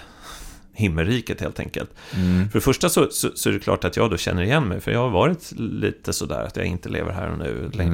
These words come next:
Speaker 2: Mm.
Speaker 1: li-, litar till himmelriket. Men, eh, men, men det är inte den kristna berättelsen. Den kristna berättelsen är ju att, att, eh, att allting är ett stort, eh,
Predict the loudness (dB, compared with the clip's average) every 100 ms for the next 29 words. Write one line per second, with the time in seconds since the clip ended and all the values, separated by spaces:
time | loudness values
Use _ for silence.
0 | 4 2 -2 -6 -4 -4 -4 -6 -4 -2
1 | -2 -2 -6 -12 -4 0 0 -2 -6 -6
2 | -4 2 4 4 2 0 2 2 2 0
3 | -2 -2 -2 -4 -4 -6 -8 -8 -8 -14
4 | -20 -18 -12 -2 0 2 0 2 0 -2
5 | 0 2 2 2 2 0 -2 -6 -8 -16
6 | _ -12 -12 -8 -6 -4 -4 -6 -10 -14
7 | -18 -20 -20 -20 -16 -14 -10 -10 -4 -4
8 | -2 0 2 0 -2 -6 -2 -2 -2 -12
9 | -16 -14